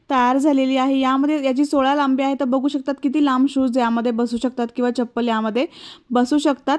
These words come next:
तर ह्या ऑर्गनायझर जे आहे तुम्ही ट्रॅव्हलिंगसाठी वापरू शकतात. जर तुम्ही कुठे जात असाल तर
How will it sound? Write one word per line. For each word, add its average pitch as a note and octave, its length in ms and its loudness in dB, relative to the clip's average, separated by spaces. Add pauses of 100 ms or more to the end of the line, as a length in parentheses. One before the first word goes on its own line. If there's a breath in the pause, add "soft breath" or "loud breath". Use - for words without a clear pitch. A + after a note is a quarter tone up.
(480 loud breath)
तर D4+ 140 4
ह्या F4+ 140 6
ऑर्गनायझर C#4+ 600 2
जे D4 160 -2
आहे D4 260 2
तुम्ही D4+ 260 0 (100)
ट्रॅव्हलिंगसाठी C#4+ 640 0
वापरू C4+ 300 0
शकतात. C4+ 280 -2
जर B3+ 180 0
तुम्ही C4 200 0
कुठे C4+ 220 0
जात C4 280 2
असाल C#4 300 0
तर C4+ 60 0